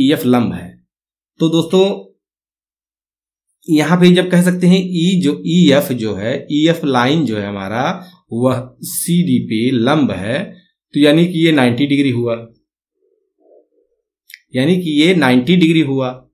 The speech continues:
और जब ये नाइंटी डिग्री होगा दोस्तों, तो कह सकते हैं कि जब नाइंटी डिग्री होगा और ए, ए, एबी और सीडी जो है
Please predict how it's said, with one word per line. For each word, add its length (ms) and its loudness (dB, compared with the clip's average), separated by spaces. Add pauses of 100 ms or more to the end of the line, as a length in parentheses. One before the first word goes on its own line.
(400)
और 80 2
जब 160 0
ये 80 4
नाइंटी 380 2
डिग्री 260 2
होगा 300 -4
दोस्तों, 580 -8 (280)
तो 80 -2
कह 180 0
सकते 280 -4
हैं 160 -2
कि 100 -4
जब 120 -2
नाइंटी 360 2
डिग्री 280 2
होगा 200 0
और 280 0
ए, 40 -2
ए, 640 -4
एबी 220 2
और 160 0
सीडी 320 -2
जो 180 0
है 440 -4